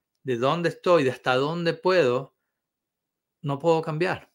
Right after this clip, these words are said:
porque todavía cambiar significa cambiar en base a dónde estoy y quién soy, pero si no reconozco dónde estoy y quién soy,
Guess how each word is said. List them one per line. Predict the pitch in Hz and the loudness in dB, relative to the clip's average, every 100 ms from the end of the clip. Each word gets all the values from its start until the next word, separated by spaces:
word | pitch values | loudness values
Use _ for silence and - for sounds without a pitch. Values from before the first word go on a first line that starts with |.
| - | -8
porque | 135 127 | -6 -2
todavía | 143 135 147 147 139 - _ | 2 2 4 2 0 -8 _
cambiar | 151 143 175 175 | -6 2 4 4
significa | 170 165 160 160 | -2 -6 -4 -2
cambiar | 156 147 160 180 | -2 0 2 2
en | 156 | 2
base | 139 156 151 156 | 2 2 2 -2
a | |
dónde | 131 135 131 | 0 -2 -6
estoy | - 165 151 | -6 0 0
y | 120 | -2
quién | 143 135 | -6 -8
soy, | - 208 117 | -6 -4 -6
pero | 131 | -8
si | 120 135 | -10 -8
no | 147 165 | -4 -2
reconozco | 160 151 147 180 - 147 | -2 -4 -4 -4 -2 -4
dónde | 135 | -4
estoy | 131 156 143 | -4 -2 -2
y | |
quién | 139 139 | -2 -8
soy, | 131 - 156 117 | -6 -2 -2 -4